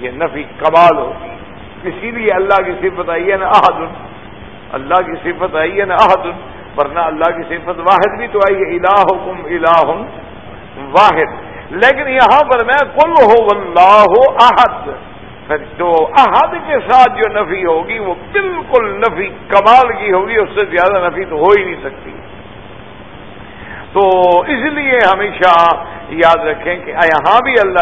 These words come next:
نے فرمایا کہ میرے نبی کی بیویاں یا نساء النبی، لستن کا احد من النساء، احد، یہ نہیں کہا واحد من النساء، فرمایا احد من النساء۔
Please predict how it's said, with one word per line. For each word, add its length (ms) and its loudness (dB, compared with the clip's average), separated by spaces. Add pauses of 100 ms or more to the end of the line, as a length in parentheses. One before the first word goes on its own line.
نے 100 -4
فرمایا 440 0 (440)
کہ 140 -2
میرے 380 -2
نبی 480 -8
کی 180 -12
بیویاں 460 -6 (320)
یا 380 2
نساء 880 4
النبی، 640 -8 (500)
لستن 920 -2
کا 320 0
احد 360 2
من 420 -8
النساء، 720 -4
احد، 600 2 (340)
یہ 140 -10
نہیں 120 -8
کہا 340 4
واحد 520 2
من 360 -10
النساء، 540 -2 (320)
فرمایا 360 0
احد 440 4 (200)
من 200 -8
النساء۔ 580 0